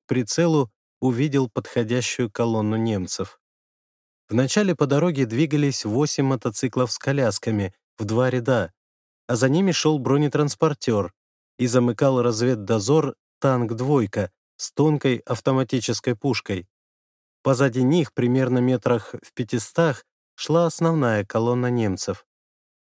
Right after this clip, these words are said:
Первыми двигались танки. В этот раз это были немецкие "тройки". Они также ехали в два ряда, благо дорога это позволяла. Примерно четыре десятка.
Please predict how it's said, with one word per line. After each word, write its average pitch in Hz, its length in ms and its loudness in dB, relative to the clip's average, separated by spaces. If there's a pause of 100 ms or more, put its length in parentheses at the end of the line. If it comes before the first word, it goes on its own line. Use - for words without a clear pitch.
Первыми 147 500 2
двигались 151 540 0
танки. 101 560 -2 (580)
В 120 60 -4
этот 131 280 0
раз 143 260 2
это 123 180 0
были 123 220 2
немецкие 123 580 0
"тройки". 110 540 0 (480)
Они 147 260 2
также 120 440 0
ехали 123 400 0
в 104 100 -4
два 113 220 0
ряда, 117 440 -2 (440)
благо 131 340 0
дорога 127 420 0
это 101 200 -2
позволяла. 110 680 -2 (640)
Примерно 156 600 2
четыре 151 440 -2
десятка. 127 720 -2